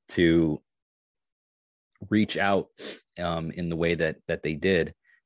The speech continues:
to ask for help, to, you know, say, basically, "I, I, I need to talk. I need, I need, I'm not in a good place." Right.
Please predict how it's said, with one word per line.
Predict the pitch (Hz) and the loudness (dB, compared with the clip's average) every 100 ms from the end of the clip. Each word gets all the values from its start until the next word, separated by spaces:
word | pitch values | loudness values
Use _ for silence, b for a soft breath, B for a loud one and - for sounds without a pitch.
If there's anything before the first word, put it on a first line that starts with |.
| - | -10
to | - 85 85 80 80 - _ _ _ _ _ _ | -4 0 0 0 -2 -8 _ _ _ _ _ _
ask | - 101 - | -4 -2 -4
for | 104 | -4
help, | - 90 - _ _ | 0 0 -2 _ _
to, | - 92 87 82 73 - _ _ _ _ _ _ _ | -6 -4 -4 -4 -8 -12 _ _ _ _ _ _ _
you | 82 87 | -10 -8
know, | 85 | -8
say, | 85 90 | -4 -4
basically, | 80 85 - 87 85 | 0 -2 -2 -4 -2
"I, | 80 80 64 80 | 0 -2 -2 -4
I, | 65 85 | -4 -6
I | |
need | 82 82 78 | -6 -6 -8
to | - | -10
talk. | - 80 76 | 0 0 2
I | 80 | -2
need, | 80 80 78 76 | -6 -6 -8 -10
I | 80 | -10
need, | 80 80 | -10 -10
I'm | 82 82 | -8 -6
not | 80 80 78 | -2 -2 -2
in | 78 | -4
a | |
good | 73 73 | -6 -6
place." | - 73 69 - - _ _ _ _ | -6 -6 -8 -14 -20 _ _ _ _
Right. | - 80 - | -10 -8 -8